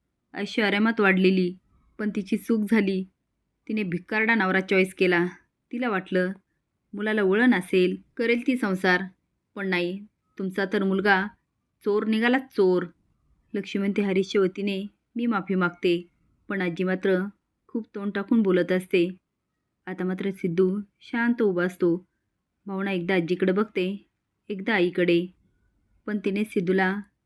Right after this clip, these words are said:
शब्दात बांधलेलं असतं, त्यामुळे सिद्धूला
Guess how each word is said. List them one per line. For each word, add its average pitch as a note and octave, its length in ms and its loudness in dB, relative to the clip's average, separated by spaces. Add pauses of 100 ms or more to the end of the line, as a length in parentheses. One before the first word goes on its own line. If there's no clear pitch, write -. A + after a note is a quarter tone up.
(200)
शब्दात G#3+ 380 -4
बांधलेलं F#3 460 2
असतं, F#3 340 -2 (840)
त्यामुळे G3+ 260 -4
सिद्धूला F#3+ 480 0